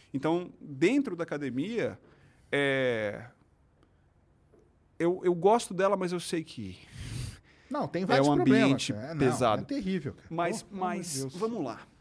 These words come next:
Speaker 1: Quando eu comecei, é, ainda existia uma, uma,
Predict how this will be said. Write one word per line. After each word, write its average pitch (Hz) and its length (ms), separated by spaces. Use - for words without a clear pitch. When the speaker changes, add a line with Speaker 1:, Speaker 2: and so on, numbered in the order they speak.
Speaker 1:
Quando 269 240
eu 170 100
comecei, 143 720
é, 127 480
ainda 160 320
existia 160 720
uma, 139 640
uma, 113 500